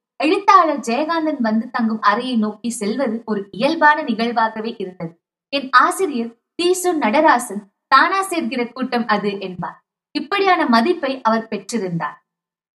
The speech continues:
ஆயிரத்தி தொள்ளாயிரத்தி தொண்ணூத்தி எட்டில் ஜெயகாந்தன் திருப்பூர் தமிழ்ச்சங்க நிகழ்வுக்கு வந்திருந்தார். அவரது அறையில் கூடினோம். பனியன் கைலி வேட்டியில் பெரிய கட்டலில் அமர்ந்திருந்தார்.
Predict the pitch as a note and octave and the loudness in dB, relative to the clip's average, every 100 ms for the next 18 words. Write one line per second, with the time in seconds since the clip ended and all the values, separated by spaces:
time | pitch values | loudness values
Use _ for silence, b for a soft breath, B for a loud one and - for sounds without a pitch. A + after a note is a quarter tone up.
0 | _ _ - D4 F#4+ A4+ G#4+ E4+ C#4+ C4+ | _ _ 2 4 6 2 -2 0 0 0
1 | C4 D4 C#4+ D4+ F#4+ F4+ C4+ - G3+ F#3+ | -2 -4 -4 -4 -2 -2 -2 -4 -6 -6
2 | - _ - B3+ E4+ G4 F4 D#4 - D4 | -10 _ -2 2 2 2 -2 -2 -2 0
3 | F4 G4+ - C4 D#4+ - E4 D4+ A#3+ A3+ | 2 0 2 0 0 -4 -4 -2 -2 -2
4 | A#3+ A3+ - - D4+ G#3+ G3 F#3+ E3+ D3+ | -2 -6 -10 -8 -2 0 0 -2 -4 -8
5 | - _ _ _ - D#4+ D#4+ D4+ - D4 | -12 _ _ _ 2 4 4 2 2 4
6 | F4+ F4+ - C4 G#3+ F#3 E3 - _ _ | 4 0 -2 -2 -2 -2 -6 -14 _ _
7 | _ - A#3+ C#4+ F#4+ G4 - C#4 C4+ A#3+ | _ 2 4 4 0 -4 -2 0 0 -2
8 | A#3+ A#3 C4 - C#4+ D#4+ G4+ G4+ A#3 - | -2 -4 -6 -4 -2 0 0 0 -2 0
9 | B3 B3 - A3 B3+ C4 A3+ F3+ E3+ E3+ | -2 -2 2 2 2 2 0 -2 -6 -8